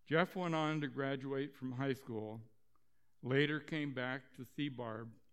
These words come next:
uh, a few years later. He was now a commercial fisherman in Alaska.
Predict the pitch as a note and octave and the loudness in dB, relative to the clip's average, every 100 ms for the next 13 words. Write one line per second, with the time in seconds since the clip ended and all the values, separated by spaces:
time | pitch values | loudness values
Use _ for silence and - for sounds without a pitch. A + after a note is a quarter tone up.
0 | - - - - - E3+ A#2 A#2 A2+ A2+ | -20 -20 -20 -20 -20 -10 -4 -4 -4 -6
1 | B2+ - - - - - F#3 - - B2+ | -10 -12 -18 -20 -20 -20 -20 -18 -4 0
2 | C3 C3 C3 B2+ B2+ A#2+ A#2 - - - | 0 0 -2 -2 -2 -2 -4 -10 -18 -20
3 | - - - - - D#3 F3+ D#3+ D3+ D3+ | -20 -20 -20 -16 2 4 4 2 2 2
4 | D#3 D3 C#3+ C#3+ C#3+ - A2+ - C#3+ C#3 | 4 2 0 -2 -2 -2 -8 -4 -2 0
5 | B2 B2+ B2+ A#2 A#2 B2+ B2 - C3+ A2 | 0 0 0 -2 -4 -4 -4 -8 -10 -10